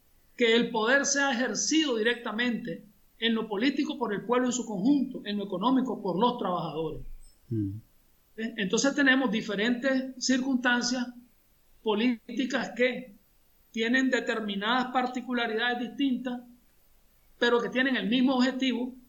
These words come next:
Speaker 1: y que tienen, digamos, eh, pues, la misma razón de ser, ¿no? Que forman
Speaker 2: Mm.
Speaker 1: parte de, del mismo,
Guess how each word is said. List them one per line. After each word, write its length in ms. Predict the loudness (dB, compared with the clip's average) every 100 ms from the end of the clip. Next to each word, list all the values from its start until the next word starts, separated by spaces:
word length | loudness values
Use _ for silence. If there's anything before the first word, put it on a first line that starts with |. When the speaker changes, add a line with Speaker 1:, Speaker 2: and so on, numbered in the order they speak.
| _ _ _ _
Speaker 1:
y 120 | -4
que 120 | -2
tienen, 360 | 0 0 0 0
digamos, 460 | 0 0 0 -2 -4
eh, 800 | -6 -4 -4 -4 -6 -8 -16 -12
pues, 140 | 0 2
la 120 | 2
misma 260 | 4 4 4
razón 380 | 4 2 2
de 100 | 4
ser, 300 | 4 2 2
¿no? 220 | -2 -6 -8 -20 _ _
Que 80 | -4
forman 360 | 0 2 2
Speaker 2:
Mm. 20 | 2
Speaker 1:
parte 460 | 0 0 -4 -6 -8 -16 _ _ _ -16
de, 800 | -10 -6 -4 -2 -4 -6 -10 -14 -20 _ _ _ _ _ _ _ _ _
del 280 | -4 0 2
mismo, 1000 | 2 4 6 6 4 2 0 -2 -4 -8